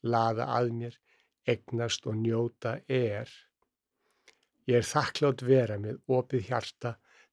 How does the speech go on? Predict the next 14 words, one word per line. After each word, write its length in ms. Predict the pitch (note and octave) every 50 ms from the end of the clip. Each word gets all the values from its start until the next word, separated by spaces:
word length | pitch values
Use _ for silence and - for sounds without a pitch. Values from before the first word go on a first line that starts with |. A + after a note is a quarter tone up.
| _ _ -
tilbúin 560 | - C#3+ D3 C#3+ C#3 - - B2 A#2 A2+ A2
að 80 | A2+
njóta 320 | A#2+ B2+ B2+ B2+ - A2+ G#2+
varanlegrar 560 | A2+ A#2 A#2 A#2 A#2 A#2 A2+ G#2+ G#2 G2+ G#2+
velsældar 640 | A2+ A#2+ A#2 - - - A#2 A2 - - A#2 A2+ - _ - - - - _ _ _ -
vegna 360 | A2+ A2+ - - - B2 G#2+
þess 260 | - B2+ A2+ - - A#2+
að 400 | A2+ A2+ A2+ A#2 C3 C3+ - - - _ _ _ _ _ _ _ _ _ _ _ _ _ _ _ _ _ _ _ _ _ _ _ _
næringarskrá 840 | B2 A#2 A#2+ A#2+ B2+ B2+ B2 B2+ B2 B2 C3+ B2 - - - C#3 B2+ B2+ B2+ A#2+ - _ _ _ _ _ _ _ _ _ _ _ _ _ -
og 320 | A#2+ A2+ A2+ A#2 A2+ A2 G2+
vökvun. 500 | A2 A2 A2 A#2 A2+ - - - G2 F#2+ G2 _ _ _ _ _ _ _ _ _ _ _ _ _ _ _ _ _ _ _ _ _ _ _ _ _ _ _ _ _ _ _ _ _ _ _ _ _ - -
Hugleiðingar 640 | C3 C3 C3+ B2+ B2+ B2+ B2 B2 B2 A#2+ A#2 A#2+ A#2
eftir 280 | A#2+ A2+ - - B2+ A#2
daginn. 420 | - C3 C3 C3 A2+ G#2 A2 A#2